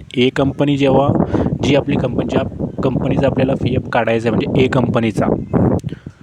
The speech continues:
तर दोन महिने आपल्याला आपल्या खात्यामध्ये कुठल्याही प्रकारचं पीएफ जमा झालेला नसला पाहिजे. हे ईपीएफओच्या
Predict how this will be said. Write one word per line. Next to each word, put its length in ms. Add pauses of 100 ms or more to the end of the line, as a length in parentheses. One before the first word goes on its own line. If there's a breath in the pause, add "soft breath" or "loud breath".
(300 loud breath)
तर 80 (260)
दोन 360
महिने 360
आपल्याला 400
आपल्या 260
खात्यामध्ये 580 (480 loud breath)
कुठल्याही 380
प्रकारचं 680
पीएफ 360 (440)
जमा 220
झालेला 320
नसला 340
पाहिजे. 380 (640 loud breath)
हे 300 (560 loud breath)
ईपीएफओच्या 840